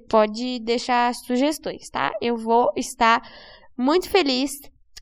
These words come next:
se vocês me darem, ah, sugestões de jogos que vocês querem ver na série. Mas é isso aí, vamos lá, quinta-feira tem de novo, e eu tô muito nervosa pra esse jogo aí,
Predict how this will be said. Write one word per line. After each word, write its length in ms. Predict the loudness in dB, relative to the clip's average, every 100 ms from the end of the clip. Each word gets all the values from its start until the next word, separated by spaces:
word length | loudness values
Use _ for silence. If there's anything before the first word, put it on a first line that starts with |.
| _ -20
se 180 | -8 -4
vocês 400 | -2 0 -2 -2
me 120 | -2
darem, 560 | 0 0 0 -2 -8 -14 _
ah, 340 | -4 -2 -2 -6
sugestões 600 | -4 -2 -2 -2 -4 -4
de 120 | -4
jogos 400 | 0 0 -2 -8
que 120 | -10
vocês 500 | -8 -4 -4 -6 -10 -20 -20 -20 _ -2
querem 380 | 6 6 6 2
ver 240 | 2 2
na 160 | 0 -4
série. 480 | -6 -12 -12 -18 _ _ -20 -20 -20 -20 -20 _ _ -10 4
Mas 140 | 6
é 80 | 6
isso 220 | 4 4
aí, 440 | 6 6 2 -2 -4
vamos 260 | 0 2 4
lá, 180 | 4 4 -2 -8
quinta-feira 520 | -4 -4 -2 -2 -2
tem 200 | -4 -4
de 120 | -2
novo, 280 | 2 2 0 -8 -6
e 80 |
eu 100 | -4
tô 140 | -2 -4
muito 460 | -2 -6 -4 0
nervosa 720 | 2 4 4 4 4 2 -2 -4 -12 _ _ -20 -20 _ _ _ _
pra 160 | -6 -4
esse 240 | -4 -6
jogo 320 | -6 -4 -4 -4
aí, 320 | -6 -10